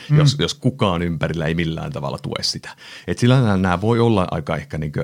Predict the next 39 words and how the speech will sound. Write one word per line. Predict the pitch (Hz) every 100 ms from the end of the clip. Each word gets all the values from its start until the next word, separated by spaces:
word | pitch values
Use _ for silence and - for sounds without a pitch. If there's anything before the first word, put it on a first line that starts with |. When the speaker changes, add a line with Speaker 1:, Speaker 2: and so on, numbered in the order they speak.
| -
Speaker 2:
ristiriidassakin, | 113 - 104 92 87 82 87
että | 80
oma | 90 87
itsearvostus | 85 - - 82 80 - -
paljon | 82 78
heikompi | 87 82 78 76
kuin | 80 82
se, | -
että | 80
miten | - 73 78 - 90
toiselle | 107 95 90 80
osoittaa, | 82 87 82 - 80 76 -
Speaker 1:
Mm. | 135
Speaker 2:
mutta | 104 95 85 -
ne | 87
tosi | 104 98
paljon | 90 82
vaikuttaa, | 101 90 85 - - 80 - -
vaikuttaa | 82 73 - 78 73
toisiinsa. | 80 78 78 78 - - - -
Ja |
mun | 90 95
se | 92 82 -
fokus | 117 101 101
on | 85 78
paljolti | 85 82 78
tässä | 76 -
niinku | 87 98
ihmisten | 95 85 - 78
välisessä, | 82 80 - - - 71
että | -
miten | 113 131
me | 95
voitais | 87 85 82
enemmän | 101 87 80
kohdata | 78 85 85 76
toisemme | - 82 80 82 76
arvostavasti, | 85 73 78 - 76 - 143
Speaker 1:
Mm. | 131